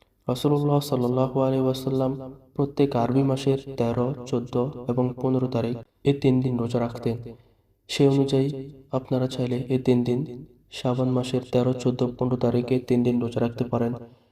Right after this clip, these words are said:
এবং রাসূলুল্লাহ সাল্লাল্লাহু আলাইহি ওয়াসাল্লাম সপ্তাহের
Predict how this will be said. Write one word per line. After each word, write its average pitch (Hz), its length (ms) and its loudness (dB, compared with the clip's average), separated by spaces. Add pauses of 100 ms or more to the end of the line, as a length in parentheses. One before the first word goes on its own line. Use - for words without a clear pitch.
(240)
এবং 135 280 4
রাসূলুল্লাহ 135 500 4
সাল্লাল্লাহু 123 480 0
আলাইহি 127 220 0
ওয়াসাল্লাম 127 720 0 (220)
সপ্তাহের 131 800 0